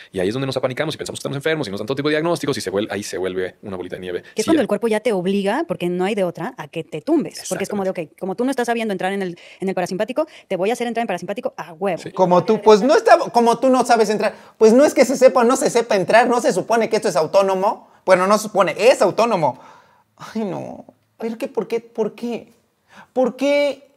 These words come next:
Speaker 3: quieren hablar de temas? O sea, no, no, no, bueno, me voy a esperar, me voy a esperar ahorita,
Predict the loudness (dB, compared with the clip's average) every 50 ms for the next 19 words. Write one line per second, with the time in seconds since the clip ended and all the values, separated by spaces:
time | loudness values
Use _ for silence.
0 | _ -14 -4 0 2 4 4 4 4 4 2 2 4 4 4 4 4 2 0 0
1 | 0 0 0 0 0 -2 -4 -6 -10 -12 -8 -6 -2 2 4 4 4 2 -2 -8
2 | -12 -10 -8 -8 -8 -12 _ _ _ _ _ _ _ _ _ -20 _ _ _ _
3 | _ _ -6 -4 -4 -2 0 0 2 2 2 0 0 -2 -4 -8 -12 -16 -10 -4
4 | -2 0 0 0 0 0 0 0 0 0 -2 -4 -2 0 2 2 2 2 2 4
5 | 4 4 4 4 2 0 -2 -2 -4 -4 -4